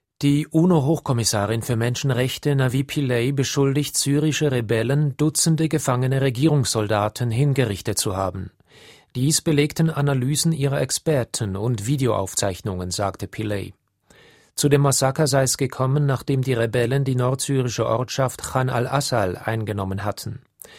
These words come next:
Pillay bezeichnete die Hinrichtungen als zutiefst schockierend und verlangte eine Untersuchung. Eine den Rebellen nahestehende Menschenrechtsorganisation in London hatte berichtet,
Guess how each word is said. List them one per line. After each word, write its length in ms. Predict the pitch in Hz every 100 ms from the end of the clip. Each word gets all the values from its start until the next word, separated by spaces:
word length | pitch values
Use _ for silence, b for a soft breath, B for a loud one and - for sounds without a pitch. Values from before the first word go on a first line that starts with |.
| B B B
Pillay 360 | 131 117 123
bezeichnete 720 | 139 135 123 120 - 135 139
die 140 | 131 120
Hinrichtungen 800 | 131 139 127 120 - 139 135 139
als 260 | 123 117
zutiefst 720 | - 127 - - 160 160 -
schockierend 800 | - 147 - 151 104 87 82 -
und 240 | 127 110 101
verlangte 560 | 123 117 117 113 135
eine 160 | 117 117
Untersuchung. 720 | 117 151 123 131 - 98 95 _ _ _ B B B B B B
Eine 320 | 120 135 165
den 180 | 165 156
Rebellen 440 | 143 131 139 160
nahestehende 560 | 160 143 135 151 139 135
Menschenrechtsorganisation 1200 | 135 160 - 151 107 - 113 117 117 117 - 131
in 120 | 127 127
London 500 | 123 123 131 147 143
hatte 220 | 135 135
berichtet, 580 | 123 120 127 151 147